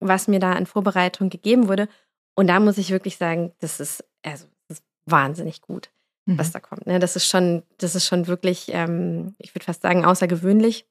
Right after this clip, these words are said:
Speaker 1: wie hoch die Qualität in den Vorbereitungen ist, wie hoch auch die, die Fachkompetenz hier im Haus ist. Und ich sag mal, da fällt's natürlich dann nicht schwer, hierher zu kommen, äh, wenn man mit so hervorragenden und hervorragend ausgebildeten Kolleginnen und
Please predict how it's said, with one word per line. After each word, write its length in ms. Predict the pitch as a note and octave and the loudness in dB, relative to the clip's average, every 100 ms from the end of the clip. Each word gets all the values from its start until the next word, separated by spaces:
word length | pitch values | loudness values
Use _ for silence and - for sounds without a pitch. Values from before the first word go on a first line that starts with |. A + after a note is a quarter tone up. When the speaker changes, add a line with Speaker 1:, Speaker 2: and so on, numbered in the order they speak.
| _ _ _ _ _ _ - | _ _ _ _ _ _ 0
Speaker 1:
wie 160 | F#3+ | 2
hoch 140 | G3 G3+ | 2 0
die 80 | |
Qualität 540 | G#3 F#3 F3+ - G3 - | -2 0 0 0 -2 -2
in 120 | F3+ | -2
den 120 | E3+ | -2
Vorbereitungen 640 | - G#3+ G#3 F#3+ F#3+ F#3 F3+ | 2 2 4 2 2 0 0
ist, 200 | F3+ _ _ _ - | -4 _ _ _ -6
wie 120 | F3+ | -2
hoch 180 | F#3 F3+ | -2 0
auch 240 | F3+ F3 | 0 0
die, 320 | - E3+ E3 | -4 -8 -8
die 120 | E3 F3+ | -10 -10
Fachkompetenz 920 | - G#3+ - F#3+ F#3 - F3 F3+ - | -6 -6 -2 -2 0 -2 -2 -2 -4
hier 340 | - F3 F3 | -2 0 0
im 160 | F3 F3 | -2 0
Haus 300 | F3 F3+ F3+ | 2 0 -2
ist. 200 | F3 - | -8 -6
Und 220 | F3+ F3 | -8 -8
ich 380 | _ _ _ - | _ _ _ -4
sag 120 | A3+ | 0
mal, 140 | A3 G#3 _ - | 0 -2 _ -4
da 100 | G#3+ | -2
fällt's 280 | B3 C4+ C#4+ | 4 4 4
natürlich 380 | B3 B3+ A#3 - | 2 4 2 4
dann 180 | A3 | 4
nicht 180 | G#3+ G#3+ - | 4 4 0
schwer, 420 | C#4+ A4 A3+ E3 | 2 4 4 0
hierher 420 | F#3+ G3 G#3+ A3 | -2 0 0 0
zu 100 | - | -4
kommen, 360 | - A3 B3+ C#4+ | 0 2 2 0
äh, 180 | - A3+ | 0 2
wenn 100 | A#3 | 2
man 180 | A#3+ A#3+ | 4 2
mit 140 | A3+ | 0
so 80 | A3+ | 0
hervorragenden 1000 | A3+ G#3+ A#3+ A3 A3 A3+ G#3+ G#3+ A3 A3 | 0 0 -2 0 2 2 2 2 2 0
und 160 | A3 G#3 | -2 -4
hervorragend 500 | G#3 G#3 G#3 G#3 - | -4 0 2 2 2
ausgebildeten 640 | A#3 - G3+ G3 F#3+ G3+ | 2 2 0 0 0 -4
Kolleginnen 500 | - G3+ G3 G3 G3 | 0 0 2 2 2
und 140 | G3 | 0